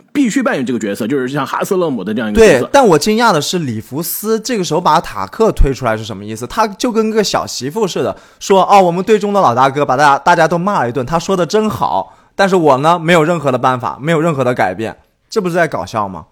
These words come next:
Speaker 1: 有可能里弗斯他心里面心有余悸啊，上一次骂了球员，然后球员就跟他闹掰走了，去篮网了。
Speaker 2: 哎，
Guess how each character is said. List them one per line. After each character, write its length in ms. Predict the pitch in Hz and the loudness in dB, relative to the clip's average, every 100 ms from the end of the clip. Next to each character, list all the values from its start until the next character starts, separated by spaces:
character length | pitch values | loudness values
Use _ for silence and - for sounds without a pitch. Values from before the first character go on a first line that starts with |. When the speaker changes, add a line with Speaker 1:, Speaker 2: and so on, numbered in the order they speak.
| _ _ _ _ | _ _ _ _
Speaker 1:
有 180 | 156 226 | -2 0
可 80 | 208 | 0
能 200 | 214 226 | 0 0
里 140 | 185 | -2
弗 160 | 180 220 | -2 -4
斯 400 | 196 226 247 247 | -2 0 -2 -4
他 240 | - 208 | -6 -4
心 220 | 214 240 226 | -2 0 0
里 80 | |
面 360 | 156 143 151 156 - | 0 0 -2 -4 -6
心 200 | - 190 | -4 -2
有 100 | 123 | 0
余 160 | 117 | -2
悸 180 | 135 160 | -2 -4
啊， 140 | 131 | -2
上 320 | 220 247 175 139 | -2 -2 -2 -2
一 40 | |
次 140 | - | -2
骂 220 | 147 165 147 | -2 -2 -2
了 100 | 123 | -4
球 220 | - 131 | -2 -2
员， 180 | 120 120 | -2 -2
然 80 | |
后 80 | 117 | -4
球 140 | 117 117 | -4 -4
员 100 | 113 | -2
就 120 | 120 | -4
跟 200 | - 139 | -4 -4
他 200 | 123 127 | -4 -4
闹 140 | 139 120 | -4 -4
掰 160 | 123 117 - | -4 -6 -4
走 200 | 110 90 | -6 -4
了， 180 | 95 104 | -6 -4
去 100 | 123 | -4
篮 180 | 110 | -4
网 140 | 117 76 | -4 0
了。 60 | |
Speaker 2:
哎， 60 | 180 | -2